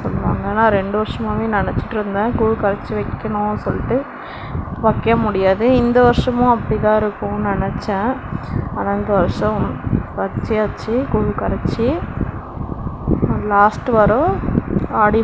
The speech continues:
முடியும் போது தான், அப்புறம் அன்னைக்கு வெள்ளிக்கிழமை தான், லாஸ்ட் வெள்ளிக்கிழமை கரைச்சி வச்சேன். சிம்பிளா தான் கூழ் செஞ்சுட்டு, பொங்கல் சாப்பாடு, குழம்பு, நம்ம வைப்போம்ல, அது கீரை பொரியல், மெயின் அந்த அம்மாவுக்கு என்ன தேவையோ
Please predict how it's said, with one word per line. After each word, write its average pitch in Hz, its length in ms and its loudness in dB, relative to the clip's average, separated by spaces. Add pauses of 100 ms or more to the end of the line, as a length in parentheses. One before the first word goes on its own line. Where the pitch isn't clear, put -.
முடியும் 214 380 2
போது 190 180 0
தான், 208 180 2
அப்புறம் 208 440 0
அன்னைக்கு 196 360 -2
வெள்ளிக்கிழமை 190 560 0
தான், 202 160 2
லாஸ்ட் 190 300 2
வெள்ளிக்கிழமை 190 560 -2 (960)
கரைச்சி 190 380 0
வச்சேன். 196 420 -2 (1600)
சிம்பிளா 233 480 2
தான் 233 240 0
கூழ் 233 160 0 (120)
செஞ்சுட்டு, 220 440 0 (1080)
பொங்கல் 226 320 0
சாப்பாடு, 220 360 0 (140)
குழம்பு, 208 420 2 (580)
நம்ம 202 180 -4
வைப்போம்ல, 208 440 2
அது 196 180 0 (160)
கீரை 233 220 4 (100)
பொரியல், 208 400 2 (160)
மெயின் 233 300 2
அந்த 208 180 0
அம்மாவுக்கு 202 400 2
என்ன 202 160 -2 (120)
தேவையோ 202 300 0